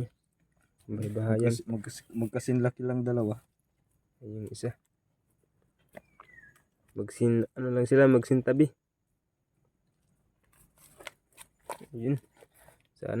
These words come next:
Speaker 1: makakuna-, ano, makana-, makahanap pa tayo.
Speaker 2: Karamihan ng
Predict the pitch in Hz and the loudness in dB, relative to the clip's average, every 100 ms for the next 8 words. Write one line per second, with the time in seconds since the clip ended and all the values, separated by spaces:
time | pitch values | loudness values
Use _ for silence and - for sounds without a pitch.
0 | 131 131 123 - 127 117 - - 117 - | 0 0 -4 -2 0 0 -2 -10 -8 -8
1 | 131 - 127 131 127 - 120 113 120 131 | -8 -6 -4 0 0 0 -4 -4 2 4
2 | 131 127 127 - 127 131 160 - _ _ | 4 4 2 0 0 2 0 -2 _ _
3 | _ _ _ 127 147 170 180 175 170 | _ _ _ -2 0 4 6 6 6